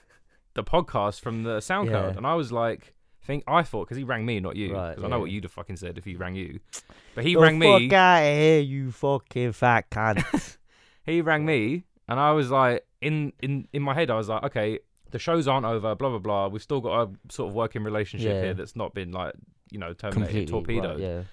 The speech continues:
Speaker 2: So I was like, "Okay, out of good faith, I'll take it down.
Speaker 1: Yeah.
Speaker 2: But I'm gonna upload it again at another time." And he was like, "Well, maybe, like, maybe we can see about that sort of thing."
Speaker 1: Yeah.
Speaker 2: And I was like, "Okay, well,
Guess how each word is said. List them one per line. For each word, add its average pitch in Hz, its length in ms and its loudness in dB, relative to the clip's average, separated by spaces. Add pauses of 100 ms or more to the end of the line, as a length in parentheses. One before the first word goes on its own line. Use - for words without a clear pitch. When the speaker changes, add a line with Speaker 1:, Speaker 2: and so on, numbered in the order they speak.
(200)
Speaker 2:
So 123 140 -6
I 120 40 -2
was 117 120 -4
like, 123 200 -2
"Okay, 104 240 -4
out 110 140 -4
of 117 100 -10
good 151 180 -6
faith, 107 480 -6 (220)
I'll 113 320 -2
take 127 260 -4
it - 80 -8
down. 90 380 -4 (100)
Speaker 1:
Yeah. 92 340 -6 (480)
Speaker 2:
But 110 200 0
I'm 113 160 -4
gonna 120 160 -2
upload 120 340 -2
it 107 80 -4
again 110 260 -4
at 92 40 -6
another 98 240 -6
time." 90 320 -6
And 101 80 -10
he 104 80 -8
was 101 100 -10
like, 98 140 -6
"Well, 107 320 -4
maybe, 110 400 -2
like, 98 340 -6
maybe 101 220 -8
we 98 80 -8
can 101 180 -14
see 98 200 -12
about 90 240 -10
that 78 180 -8
sort - 160 -12
of 95 80 -8
thing." 87 80 -6
Speaker 1:
Yeah. 85 60 -6
Speaker 2:
And 98 80 -6
I 98 60 -4
was 98 120 -6
like, 92 180 -6
"Okay, 98 160 -4
well, 98 300 -8